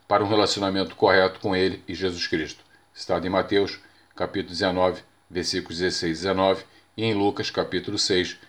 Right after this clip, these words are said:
versículo quarenta e seis. Aceitar o sacrifício de Jesus Cristo como pagamento por nossos pecados, passados por meio do batismo, para que possamos receber o Espírito Santo, é o próximo grande passo. Ouvindo eles isto, compungiram-se em seu coração e perguntaram a Pedro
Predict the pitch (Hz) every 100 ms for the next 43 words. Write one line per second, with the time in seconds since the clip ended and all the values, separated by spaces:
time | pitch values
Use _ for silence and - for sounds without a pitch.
0 | _ - 87 - 90 95 87 85 87 -
1 | 69 64 - _ _ _ - - _ 104
2 | 101 113 107 123 120 117 110 98 110 95
3 | 101 95 123 - 104 95 - - _ -
4 | 95 107 101 101 98 - 95 90 - 90
5 | - 98 92 - - _ _ _ 101 90
6 | - 107 107 101 98 92 90 85 - 110
7 | 87 - _ _ _ 101 92 - 107 -
8 | 107 92 98 104 90 92 85 - 107 92
9 | - 107 104 - - _ _ 101 95 117
10 | 120 120 107 107 95 - 82 - - -
11 | _ - - - 101 98 113 107 101 90
12 | 104 107 - - _ _ 110 98 101 87
13 | 104 98 101 90 101 87 95 90 - 110
14 | 107 - - _ - - 113 117 - 107
15 | 104 - 101 82